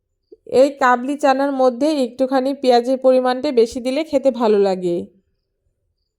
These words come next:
পেঁয়াজটা একটুখানি নেড়েচেড়ে নেওয়ার পরে পরিমাণ মতো কিছুটা নুন দিয়ে দিচ্ছি।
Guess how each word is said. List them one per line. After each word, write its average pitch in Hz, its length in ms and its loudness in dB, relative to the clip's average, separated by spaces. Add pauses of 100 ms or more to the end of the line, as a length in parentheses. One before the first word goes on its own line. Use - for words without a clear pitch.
(960)
পেঁয়াজটা 277 420 2
একটুখানি 294 480 -4
নেড়েচেড়ে 269 520 2
নেওয়ার 262 320 2
পরে 254 280 4 (120)
পরিমাণ 254 420 4
মতো 254 260 -2
কিছুটা 269 460 -6
নুন 240 320 -4
দিয়ে 254 180 -4
দিচ্ছি। 254 440 -6